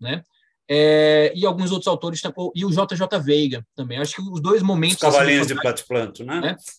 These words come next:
Speaker 1: O, os dois, os dois momentos no século vinte, mais que, eu tô, não, não é que eles são melhores que a Lígia, mas é porque a Lígia, ela fez conto fantástico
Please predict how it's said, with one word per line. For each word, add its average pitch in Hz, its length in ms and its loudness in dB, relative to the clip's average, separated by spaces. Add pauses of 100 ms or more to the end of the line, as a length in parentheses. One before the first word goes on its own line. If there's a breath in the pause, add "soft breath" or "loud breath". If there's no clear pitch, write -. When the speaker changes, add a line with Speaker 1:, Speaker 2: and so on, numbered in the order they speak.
(160)
Speaker 1:
O, 190 260 -4
os 165 100 0
dois, 208 260 4
os 170 200 -10
dois 233 220 2
momentos 185 540 -2
no 175 100 -8
século 202 380 -4
vinte, 147 360 -4
mais 175 440 -4
que, - 200 -20 (220)
eu - 80 -14
tô, 208 120 -12
não, 196 200 -8 (240)
não 160 160 -4
é 214 60 0
que 240 80 -6
eles 226 100 -4
são 202 140 -4
melhores 147 420 2
que - 80 -10
a 143 60 2
Lígia, 117 280 -8
mas 151 140 -6
é 208 80 0
porque 196 140 -10
a 151 60 0
Lígia, 165 340 -2
ela 147 240 -2
fez 165 240 -10
conto 160 180 -10
fantástico 143 560 -8